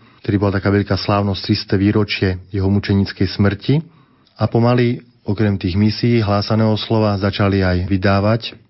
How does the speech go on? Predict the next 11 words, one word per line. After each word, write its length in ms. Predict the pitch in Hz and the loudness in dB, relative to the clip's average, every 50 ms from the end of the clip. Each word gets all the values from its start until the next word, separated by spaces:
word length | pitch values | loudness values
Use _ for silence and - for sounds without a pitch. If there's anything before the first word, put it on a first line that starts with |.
| - 101 | -6 -2
náboženskú 560 | 101 101 98 101 98 101 101 98 - - 104 | 0 2 2 2 2 2 0 -2 -2 -2 0
literatúru. 800 | 98 95 - - 104 101 101 101 - 113 110 113 123 139 143 - - - - - - - - - - - _ _ _ - 107 | 0 0 0 2 2 2 2 2 2 2 2 2 2 0 -2 -4 -10 -20 -20 -20 -20 -20 -20 -20 -20 -20 _ _ _ -12 -6
Zvlášť 320 | 101 104 104 98 - 104 | -2 -2 0 0 -2 -4
takým, 160 | - - 101 | -2 -2 -4
poviem, 320 | 92 - 104 101 95 92 90 | -2 0 0 2 2 2 2
bestsellerom 560 | 110 110 - - - 117 113 113 107 110 107 | 0 0 0 -2 0 2 2 2 4 2 2
na 160 | 104 104 104 | 2 0 0
dlhé 400 | 98 110 107 101 101 101 101 98 92 - - _ _ _ _ _ - 113 | 0 0 0 2 0 0 -2 -2 -6 -12 -20 _ _ _ _ _ -8 -6
desaťročia 640 | 107 104 107 - - 107 104 107 107 104 - - | -2 -2 -2 0 0 0 2 2 0 -2 -2 -2
sa 160 | 101 - 101 92 | -4 -4 -4 -6
stala 480 | - - 107 104 101 98 98 92 - | -4 -2 0 2 2 2 0 -2 -6